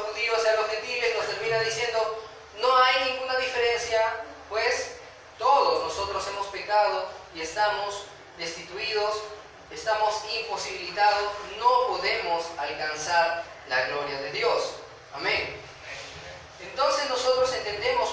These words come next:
cuál es nuestra naturaleza y cuál es nuestra posición delante de Dios. Nosotros sabemos que somos completamente culpables de haber cometido delitos contra nuestro Dios,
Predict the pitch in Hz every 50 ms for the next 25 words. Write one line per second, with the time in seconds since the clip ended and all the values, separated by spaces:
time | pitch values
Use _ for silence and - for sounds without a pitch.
0 | - - - 247 247 247 247 240 233 233 233 226 220 208 214 220 220 214 - -
1 | 220 214 208 196 196 196 185 180 180 196 208 - 202 - - 208 202 202 - -
2 | - - 208 208 208 208 208 - 208 220 240 247 247 262 - - 240 226 - -
3 | - - 175 170 170 - - - - - - 226 233 226 226 - - 381 415 415
4 | 427 - - 427 427 415 415 427 427 - - 392 381 381 - - - - - -
5 | - - - - - - - - - - - - - - - - - - - -
6 | - - - - - - - - 180 185 - - - - - 508 - - - -
7 | - 466 453 466 453 - - - - 440 440 427 - - - - - 269 269 -
8 | 254 262 269 262 - 226 240 233 233 233 233 220 - - - 180 170 175 170 -
9 | - 226 226 240 247 - - - - 185 - - - - - - - - - -
10 | - - - - - - - - 165 165 170 175 165 - 165 165 165 196 208 220
11 | 220 226 226 220 226 - - - - - - - - - - - - - 165 165
12 | 165 156 156 - - 214 208 202 196 - 196 - - - - 165 160 - 320 330
13 | - - 170 165 - 170 170 - 165 - 160 - - - - 160 156 156 156 156
14 | 151 139 135 139 135 - 127 127 113 113 113 - - - - 113 - 139 - 101